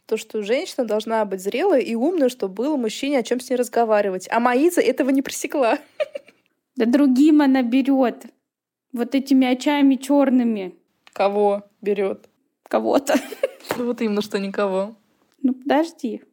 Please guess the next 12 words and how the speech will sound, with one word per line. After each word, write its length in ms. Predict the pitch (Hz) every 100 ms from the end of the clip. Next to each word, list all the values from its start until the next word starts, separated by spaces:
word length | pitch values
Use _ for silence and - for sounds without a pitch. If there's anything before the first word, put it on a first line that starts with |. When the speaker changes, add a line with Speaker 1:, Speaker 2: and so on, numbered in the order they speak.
| _
Speaker 2:
не 100 | 262
забегай 500 | 262 277 302 302 269
вперед. 480 | 269 - 320 262 247 -
<laughs> 360 | - - - _ _ _ _ -
Но 120 | 277
Али 280 | 277 339 370
эти 220 | 381 285
тонкие 440 | 262 311 302 294 269
намеки 500 | 254 269 294 262 262
Хадижи 840 | 277 240 247 349 285 285 269 233
быстро 400 | 262 254 262 220
выкупил. 580 | 196 202 196 - 202